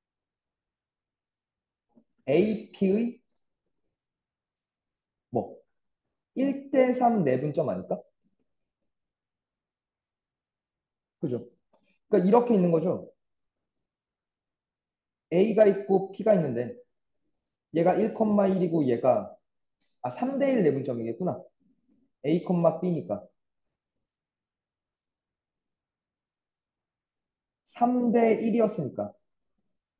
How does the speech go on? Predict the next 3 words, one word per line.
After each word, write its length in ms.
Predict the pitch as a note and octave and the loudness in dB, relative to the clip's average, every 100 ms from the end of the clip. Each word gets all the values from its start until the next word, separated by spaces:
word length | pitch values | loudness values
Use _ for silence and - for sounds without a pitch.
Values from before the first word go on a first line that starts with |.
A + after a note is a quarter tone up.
| _ _ _ _ _ _ _ _ _ _ _ _ _ _ _ _ C#3 | _ _ _ _ _ _ _ _ _ _ _ _ _ _ _ _ -10
그죠? 200 | F#2+ F2 _ _ _ _ _ - - - _ _ _ _ _ | -10 -12 _ _ _ _ _ -20 -20 -20 _ _ _ _ _
그러니까 480 | A#3 B3+ B3 A#3 G#3 | 4 4 4 2 2
저 760 | F3 E3+ F3+ D#3+ A#2+ F#2+ F2+ | 6 8 8 6 4 0 -6